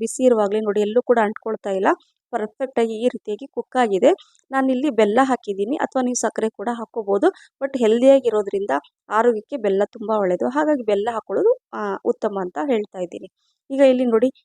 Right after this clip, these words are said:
ಈ ರೀತಿ ಚೌಕಾಕಾರದಲ್ಲಿ ನಾನು, ಆ, ಶೇಪ್ ಕೊಟ್ಟು ನಂತರ ನಿಮ್ಗೆ ಯಾವ ಸೈಜ್ ಬೇಕೋ ಆ ಸೈಜ್ ಅಲ್ಲಿ ನೀವು ಕಟ್ ಮಾಡ್ಕೋಬಹುದು. ಕಟ್ ಮಾಡ್ಕೊಂಡು ನೋಡಿ, ಕೈ ಕೂಡ ಅಂಟ್ಕೊಳ್ತಾ ಇಲ್ಲ ಅಲ್ವಾ? So ಈ ನೀವು ಇದನ್ನ ತಿಂಗಳಗಟ್ಲೆ ಇಟ್ಟು ಕೂಡ ಸ್ಟೋರ್ ಮಾಡ್ಬೋದು,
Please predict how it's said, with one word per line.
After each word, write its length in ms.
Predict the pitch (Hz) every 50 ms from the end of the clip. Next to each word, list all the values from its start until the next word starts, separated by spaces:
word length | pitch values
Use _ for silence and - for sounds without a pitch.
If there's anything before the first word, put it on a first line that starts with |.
| _ - 247
ಈ 40 | 269 262 254
ರೀತಿ 180 | 247 - 247 240 - -
ಚೌಕಾಕಾರದಲ್ಲಿ 720 | 220 311 - 233 226 226 - 226 226 214 233 226 220 220 208 202
ನಾನು, 200 | 202 220 285 359 330 254 - _ _ _ _ _ - 226
ಆ, 20 | 220 208 - - - -
ಶೇಪ್ 240 | - 269 254 254 254 _ -
ಕೊಟ್ಟು 260 | 233 202 _ - 339 427 427 _ _ _ _ _ - 262 285
ನಂತರ 220 | 302 302 302 330 330 302
ನಿಮ್ಗೆ 240 | 285 269 240 - 254 240 247 247
ಯಾವ 100 | 214 226 233 -
ಸೈಜ್ 180 | 247 240 226 220 -
ಬೇಕೋ 160 | 214 - - 220 220
ಆ 40 | - -
ಸೈಜ್ 200 | 208 208 208 226
ಅಲ್ಲಿ 120 | 226 226 220 214
ನೀವು 120 | 240 339 - -
ಕಟ್ 120 | 277 - _ - 214
ಮಾಡ್ಕೋಬಹುದು. 560 | 202 196 - - 190 196 196 196 202 190 - - _ _ _ _ _ _ _ _ _ _ _ _ _ _ _ _ _ _ _ _ _ _ -
ಕಟ್ 140 | 254 240 254 - 302
ಮಾಡ್ಕೊಂಡು 440 | 294 277 269 - - 233 220 220 311 339 294
ನೋಡಿ, 160 | 269 226 240 - - 240
ಕೈ 80 | 240 247 - - -
ಕೂಡ 100 | 233 269 277 247
ಅಂಟ್ಕೊಳ್ತಾ 440 | 220 - - 233 220 - - 214 208 202
ಇಲ್ಲ 100 | 202 - -
ಅಲ್ವಾ? 220 | 208 208 214 226 - - _ _ _ _ _ -
So 80 | 294 262 226 247 277 _ _ _ _ - 269
ಈ 60 | 269 269 254 277
ನೀವು 200 | 269 262 254 277 294 277 240
ಇದನ್ನ 240 | 240 262 262 240 233 247 285 _ _ _ -
ತಿಂಗಳಗಟ್ಲೆ 600 | 269 269 269 294 302 302 285 277 262 - 262 247 233 226
ಇಟ್ಟು 120 | - 240 - -
ಕೂಡ 80 | 220 269 269 -
ಸ್ಟೋರ್ 240 | - 214 214 220 233 220 214
ಮಾಡ್ಬೋದು, 360 | 202 202 - 220 214 202 233